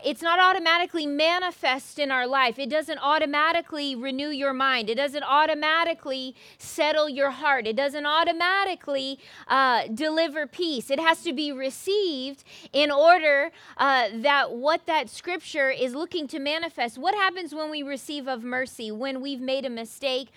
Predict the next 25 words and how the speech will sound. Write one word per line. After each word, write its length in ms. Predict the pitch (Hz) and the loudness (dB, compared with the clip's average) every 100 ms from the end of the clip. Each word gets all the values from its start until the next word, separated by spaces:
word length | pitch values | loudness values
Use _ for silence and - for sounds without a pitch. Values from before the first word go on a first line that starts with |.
| - - | -20 -8
we've 180 | 262 269 | -8 0
had 200 | 277 269 | 2 2
a 80 | |
miss 320 | 247 262 269 - | 0 -4 -6 -6
or 220 | 240 247 | -4 -4
a 80 | 233 | -4
mess 320 | 226 220 - | -4 -6 -6
up, 120 | 196 | -6
and 140 | - 247 | -4 -4
we 140 | 277 | -6
receive 420 | 262 - 285 247 | -8 -10 -10 -8
mercy. 440 | 226 233 226 208 - - - - 285 | -6 -8 -8 -12 -12 -20 -20 -4 2
Oh, 260 | 330 320 | 2 2
doesn't 400 | 208 311 311 285 | 2 2 2 -2
relief 600 | 269 285 294 349 294 220 | 2 2 2 0 -2 -6
and 200 | 254 240 | -8 -8
peace 540 | - 370 349 311 226 - - 330 | -2 2 4 2 -2 -12 -18 -4
and 260 | 254 285 254 | 0 0 0
joy 580 | 233 320 349 320 262 226 - 339 | 2 6 6 6 4 -2 -8 0
and 180 | 302 320 | 2 2
the 140 | 330 | 2
ability 600 | 320 254 370 427 427 403 - | 2 2 4 4 4 2 0
to 300 | 370 381 370 | 0 0 0
move 280 | 370 349 | 0 0
on, 540 | 302 294 240 160 139 | 0 2 0 -2 -8